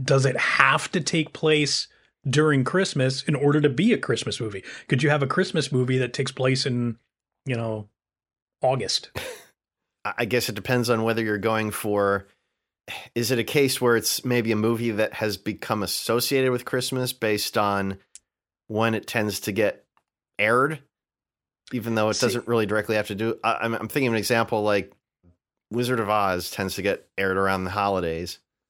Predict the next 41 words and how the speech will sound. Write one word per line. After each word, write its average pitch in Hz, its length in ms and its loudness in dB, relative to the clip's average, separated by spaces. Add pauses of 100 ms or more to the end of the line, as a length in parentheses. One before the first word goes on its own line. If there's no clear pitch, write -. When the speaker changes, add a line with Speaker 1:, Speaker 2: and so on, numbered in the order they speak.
(160)
Speaker 2:
I 104 60 -12
guess. 87 180 -6
Maybe 135 220 2
Speaker 1:
Mm-hmm. 110 40 2
Speaker 2:
not 107 160 2
so 101 100 -4
much 87 140 -2
Christmas. 95 460 -4
Maybe 98 240 -2
it's - 200 -6
Speaker 1:
Yeah, - 60 -2
I 147 40 4
Speaker 2:
earlier 143 120 4
Speaker 1:
think 147 100 2
Speaker 2:
than 147 100 2
Speaker 1:
that's - 100 0
more 120 120 2
Speaker 2:
that. - 80 -16
Speaker 1:
Thanksgiving. 117 920 -2
Speaker 2:
Okay. 95 320 -2
Speaker 1:
I, 135 160 0
that 147 200 2
used 165 160 0
to 160 80 0
be 147 80 2
on 143 100 2
Thanksgiving. 135 520 0
What 143 60 -2
was 127 120 -2
the 123 80 0
other 117 180 -2
one? 110 280 -4
Uh, 110 420 -4
uh, 110 360 -2 (220)
Charlie 147 240 4
and 120 60 2
the 107 60 -4
Chocolate 131 320 0
Factory. 120 500 -8 (100)
Speaker 2:
Right. 107 460 4
And, 143 80 2